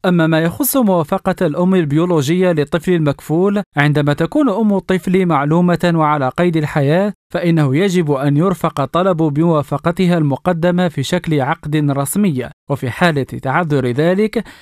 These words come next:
يرفق الطلب بتصريح شرفي في شكل عقد رسمي أيضًا موثق،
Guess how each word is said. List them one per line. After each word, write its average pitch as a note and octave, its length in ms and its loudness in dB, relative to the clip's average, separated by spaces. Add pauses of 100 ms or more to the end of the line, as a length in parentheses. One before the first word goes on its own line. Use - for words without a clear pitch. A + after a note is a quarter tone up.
(160)
يرفق D#3+ 440 -2
الطلب D#3+ 420 -2
بتصريح D3 720 -2
شرفي F#3 560 0
في D3+ 140 -4
شكل D#3+ 320 -2
عقد C#3+ 340 -4
رسمي D3+ 600 0
أيضًا G3 400 0 (240)
موثق، D3+ 680 -2